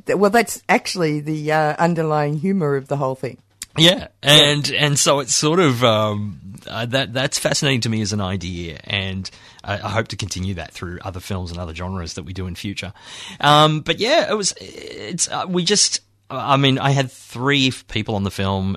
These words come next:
Speaker 2: who, um, helped us light it. So I shot the film, but so kind of the angles and the compositions were my idea, but the lighting was all up to them. Like, they did such a beautiful job making that happen.
Speaker 1: Yeah, it was very steady. It
Speaker 2: Yeah.
Speaker 1: worked.
Speaker 2: Yeah,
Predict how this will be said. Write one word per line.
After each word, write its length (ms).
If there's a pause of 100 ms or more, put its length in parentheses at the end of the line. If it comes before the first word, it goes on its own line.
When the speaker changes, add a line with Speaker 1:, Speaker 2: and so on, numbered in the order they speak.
Speaker 2:
who, 340
um, 340
helped 300
us 160
light 360
it. 120 (140)
So 220
I 140
shot 280
the 80
film, 400
but 220 (680)
so 360 (240)
kind 180
of 60
the 140
angles 300
and 80
the 60
compositions 500
were 80
my 240
idea, 320
but 120
the 80
lighting 380
was 120
all 140
up 120
to 100
them. 220
Like, 220
they 220
did 280
such 220
a 20
beautiful 640
job 380
making 320
that 140
happen. 440
Speaker 1:
Yeah, 120
it 40
was 140
very 180
steady. 460 (180)
It 140
Speaker 2:
Yeah. 100
Speaker 1:
worked. 400 (220)
Speaker 2:
Yeah, 380